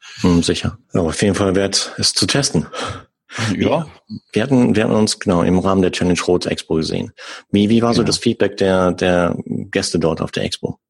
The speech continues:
Speaker 1: die bei euch an den Stand gekommen sind?
Speaker 2: Das Feedback war grundsätzlich gut, war sehr interessiert, da Regeneration und Verletzungsgefahr ja immer,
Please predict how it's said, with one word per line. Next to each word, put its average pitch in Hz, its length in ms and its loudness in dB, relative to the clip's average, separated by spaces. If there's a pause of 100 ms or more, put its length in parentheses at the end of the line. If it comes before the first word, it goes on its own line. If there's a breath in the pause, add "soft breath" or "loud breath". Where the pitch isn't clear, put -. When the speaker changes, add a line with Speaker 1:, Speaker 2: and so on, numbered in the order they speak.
(240)
Speaker 1:
die 87 160 2
bei 85 120 0
euch 82 200 0
an 85 60 2
den 80 40 2
Stand 85 220 -4
gekommen - 260 -6
sind? - 220 -8 (320)
Speaker 2:
Das - 260 -6
Feedback - 680 -4
war 92 220 0
grundsätzlich 104 640 -4
gut, 156 360 0
war 98 120 0
sehr 107 240 0
interessiert, 107 800 -2
da 98 260 2
Regeneration 95 880 0
und - 140 0
Verletzungsgefahr 95 880 -2
ja 95 100 2
immer, 113 500 0